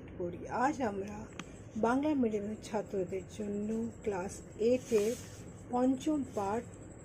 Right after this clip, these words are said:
কৃদন্ত, কৃদন্ত পদ প্রয়োগা পড়ছি। আমরা এই পাঠটাকে আ-, আগেও স্টার্ট করে দিয়েছিলাম,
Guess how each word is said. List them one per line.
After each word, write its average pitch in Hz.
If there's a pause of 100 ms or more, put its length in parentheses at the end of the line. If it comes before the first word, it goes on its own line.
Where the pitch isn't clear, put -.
(260)
কৃদন্ত, 294 (1600)
কৃদন্ত 269 (840)
পদ 220 (140)
প্রয়োগা 185 (840)
পড়ছি। 208 (640)
আমরা 254 (280)
এই 247 (1800)
পাঠটাকে 233
আ-, 202 (320)
আগেও 220
স্টার্ট 185
করে 190
দিয়েছিলাম, 202